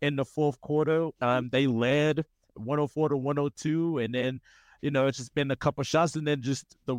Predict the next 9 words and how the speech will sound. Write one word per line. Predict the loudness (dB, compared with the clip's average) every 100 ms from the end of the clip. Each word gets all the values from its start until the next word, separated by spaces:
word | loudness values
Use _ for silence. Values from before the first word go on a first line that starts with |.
| -2
real | 2 4 2 0 -4 -6
conspiracies | -8 -6 -4 -2 -2 0 0 0
with | -4 -6
the | -6
referees | -4 -4 -6 -6 0 2 2 0
and | -4 -8
the | -8
real | -4 -4
free | -4 -4 -6